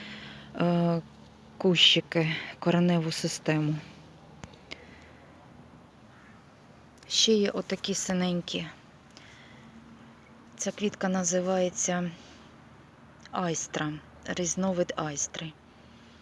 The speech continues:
Синенька. Ну, вона яскравіша, ніж на відео. Калина вже дозріла, вже треба зрізати.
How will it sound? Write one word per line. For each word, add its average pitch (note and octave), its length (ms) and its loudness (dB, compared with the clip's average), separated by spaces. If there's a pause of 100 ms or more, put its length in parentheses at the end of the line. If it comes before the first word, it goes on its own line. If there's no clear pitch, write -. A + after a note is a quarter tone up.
(680)
Синенька. E3 800 -4
Ну, A3+ 380 -2
вона A3 260 2
яскравіша, G3 760 0
ніж D#3+ 240 -2
на E3 160 -2
відео. D3+ 500 -4 (3750)
Калина F3+ 640 2 (720)
вже F#3+ 240 0
дозріла, E3+ 600 0
вже F3+ 200 -2
треба E3+ 360 -2
зрізати. D#3+ 720 -4